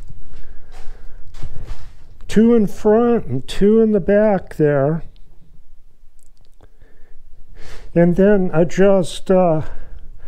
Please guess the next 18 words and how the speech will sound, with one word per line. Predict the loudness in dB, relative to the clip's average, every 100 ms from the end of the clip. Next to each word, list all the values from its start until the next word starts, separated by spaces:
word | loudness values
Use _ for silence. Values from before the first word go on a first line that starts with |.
| -10 -10 -10 -2
which | 2 2 4
mo-, | 2 2
all, | 2 2 2
all | 2 2 4
lathes | 2 2 0
have, | 2 4 2 0
or | -2 0 -2
most | -2 0 0 -2 -2
lathes, | 0 0 0 -4 -2
is, | -2 -2 -2
uh, | 0 0 0 -6 -12 -12 -12 -16 -18 -20 -20 -18 -18 -16 -14 -8
the | 2 2
side | 4 2 4 4 2 2
or | 0 0 -2
lateral | 0 2 2 2 0 0 -2
shift | -4 -2 0 0 0 -4
adjustments | -2 0 0 0 -4 -4 -4 -4
here. | -2 2 2 -2